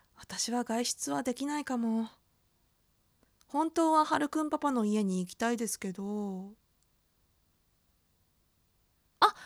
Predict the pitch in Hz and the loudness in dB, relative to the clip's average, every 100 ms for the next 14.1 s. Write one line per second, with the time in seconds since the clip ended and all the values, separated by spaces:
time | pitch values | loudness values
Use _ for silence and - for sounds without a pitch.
0 | - - - 285 294 - 494 427 277 - | -20 -18 0 4 4 6 10 10 10 6
1 | - - - 269 427 440 339 262 220 208 | -8 -20 -2 6 6 8 6 6 4 4
2 | 269 - 311 311 247 208 202 247 302 277 | 2 0 0 2 4 2 0 0 2 4
3 | 233 196 202 202 196 196 196 - _ _ | 4 0 -2 0 2 0 -2 -12 _ _
4 | 208 - 240 302 302 285 302 330 453 415 | -6 0 0 0 0 0 0 2 0 0
5 | 220 202 214 330 440 _ _ _ _ _ | 0 2 4 2 0 _ _ _ _ _
6 | _ _ _ _ _ _ _ _ _ - | _ _ _ _ _ _ _ _ _ 2
7 | 294 269 - 202 247 285 302 311 311 254 | 4 4 0 -2 -2 -2 0 0 2 2
8 | 202 208 _ _ - 190 208 220 233 226 | 2 -2 _ _ -12 -6 -4 0 0 0
9 | _ _ _ _ _ _ _ _ _ _ | _ _ _ _ _ _ _ _ _ _
10 | _ _ _ _ _ _ _ - 339 339 | _ _ _ _ _ _ _ 6 8 8
11 | 262 - _ _ _ _ _ _ _ 233 | 6 0 _ _ _ _ _ _ _ 2
12 | 339 339 247 208 202 269 226 254 269 - | 2 4 2 2 0 0 0 2 -2 0
13 | 220 190 208 240 214 247 302 233 185 190 | 0 0 0 0 0 0 2 0 0 -2